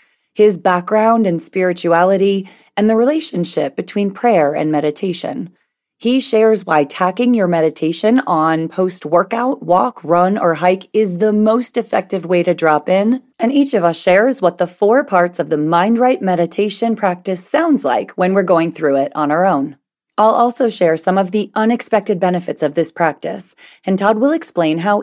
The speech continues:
even the busiest of us can incorporate a Mind Right habit, even if you don't have a dedicated exercise practice.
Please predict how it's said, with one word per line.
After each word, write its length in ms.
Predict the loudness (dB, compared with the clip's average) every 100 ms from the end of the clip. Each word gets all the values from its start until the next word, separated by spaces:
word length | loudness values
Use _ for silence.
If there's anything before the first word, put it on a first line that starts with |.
| -2
even 400 | 0 2 4 4
the 100 | 2
busiest 600 | 0 0 0 -6 -8 -8
of 120 | -4
us 240 | -4 -6 -6
can 160 | -4
incorporate 680 | -4 -2 -2 0 0 0 0
a 80 | -2
Mind 380 | 0 0 0 0
Right 200 | -2 -2
habit, 480 | -4 -2 -4 -6 _ _
even 360 | -2 2 4 2
if 180 | 0 -4
you 80 |
don't 300 | -2 0 -2
have 160 | -2 -2
a 40 |
dedicated 520 | 0 -2 -2 -4 -2 -2
exercise 580 | -2 -10 -8 -8 -8
practice. 680 | -10 -10 -8 -8 -8 -16